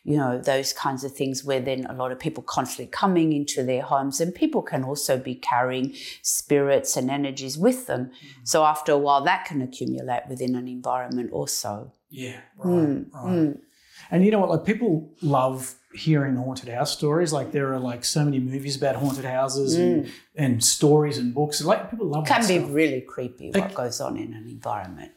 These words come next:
Speaker 2: So let's get, let's get to some
Speaker 1: <laughs>
Speaker 2: creepiness. Tell, tell
Speaker 1: Yeah.
Speaker 2: me, tell me some of your creepy haunted house stories. Lay one on us.
Speaker 1: Just, um, understanding that, you know, they really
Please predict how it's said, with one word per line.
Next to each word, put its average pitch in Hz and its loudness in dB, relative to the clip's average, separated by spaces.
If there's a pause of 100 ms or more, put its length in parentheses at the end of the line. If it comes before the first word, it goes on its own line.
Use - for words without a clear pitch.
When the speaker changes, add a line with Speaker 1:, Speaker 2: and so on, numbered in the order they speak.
(120)
Speaker 2:
So 170 4
let's 202 4
get, 180 0
let's 185 4
get - -4
to 165 2
some 294 4
Speaker 1:
<laughs> - 6
Speaker 2:
creepiness. 165 2
Tell, 190 2 (140)
tell 185 6
Speaker 1:
Yeah. - 6
Speaker 2:
me, 196 2
tell 190 0
me 185 4
some 170 2
of 147 4
your 139 4
creepy 156 0
haunted 135 -4
house 131 -2
stories. 123 -8
Lay 170 6
one 185 6
on 143 2
us. 151 0
Speaker 1:
Just, 269 4
um, 160 4
understanding 131 0
that, - 0
you 131 -10
know, 120 -2
they 135 2
really 160 2